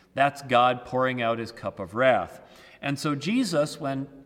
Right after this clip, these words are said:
bef-, the night before he's crucified, he says, "Lord, if you want to take this cup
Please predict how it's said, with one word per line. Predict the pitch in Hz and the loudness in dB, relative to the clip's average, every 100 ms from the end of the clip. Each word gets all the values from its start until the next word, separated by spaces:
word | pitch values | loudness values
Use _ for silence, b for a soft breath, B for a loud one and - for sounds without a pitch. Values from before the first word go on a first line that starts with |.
| - - | -20 -8
bef-, | 135 135 156 | -8 -8 -6
the | 139 | -4
night | 151 165 | -2 -2
before | 165 - 151 | -6 -8 -8
he's | - | -8
crucified, | - 214 - 131 120 131 | -8 -6 -6 -8 -8 -10
he | |
says, | - 127 123 | -10 -10 -6
"Lord, | 143 131 | -6 -4
if | 143 | -8
you | |
want | 131 131 - | -8 -8 -6
to | |
take | 175 180 | -8 -6
this | 135 - | -12 -14
cup | - - 139 - | -8 -6 -6 -14